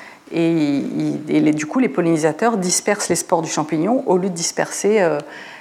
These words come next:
les, le pollen de la plante. Donc c'est un peu une maladie sexuellement transmissible de ces plantes.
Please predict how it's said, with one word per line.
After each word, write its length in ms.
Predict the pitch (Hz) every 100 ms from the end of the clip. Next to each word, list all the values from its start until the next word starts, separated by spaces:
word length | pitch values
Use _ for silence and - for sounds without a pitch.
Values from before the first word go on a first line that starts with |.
| -
les, 380 | - 175 151 131
le 140 | 147 156
pollen 340 | 156 180 175
de 80 | 151
la 120 | 147
plante. 200 | - 254
Donc 140 | 294
c'est 100 | 302
un 60 | 156
peu 140 | 147
une 100 | 170
maladie 320 | 170 165 175 185
sexuellement 480 | 175 - 185 170
transmissible 500 | 160 170 - 170 190
de 80 | 156
ces 160 | 147 -
plantes. 440 | - 202 339 -